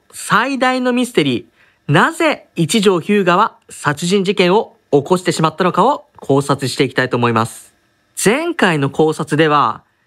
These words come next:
一条日向と宗像さんの家がどんなつながりがあるのかわかりませんでした。今回、一条日向と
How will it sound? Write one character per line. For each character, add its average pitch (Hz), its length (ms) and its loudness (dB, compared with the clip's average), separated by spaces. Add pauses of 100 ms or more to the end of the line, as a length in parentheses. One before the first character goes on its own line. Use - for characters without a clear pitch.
(120)
一 175 240 0
条 294 220 4
日 175 180 -4
向 196 240 0
と 135 480 0
宗 160 300 2
像 185 220 -2
さ 135 160 -2
ん 127 80 -2
の 120 60 2
家 135 180 2
が 123 260 0 (300)
ど 294 160 2
ん 370 100 0
な 302 100 0
つ - 140 -6
な 226 140 2
が 233 100 0
り 233 100 0
が 226 100 0
あ 233 40 0
る 220 60 -2
の 196 100 0
か 214 460 0
わ 120 160 0
か 160 100 -2
り 170 60 -2
ま 160 100 -2
せ 165 140 -2
ん - 20 -2
で 117 80 0
し - 60 -4
た。 - 240 -6 (580)
今 262 260 0
回、 120 360 -2 (240)
一 165 240 2
条 254 200 2
日 - 180 0
向 143 180 2
と 139 340 0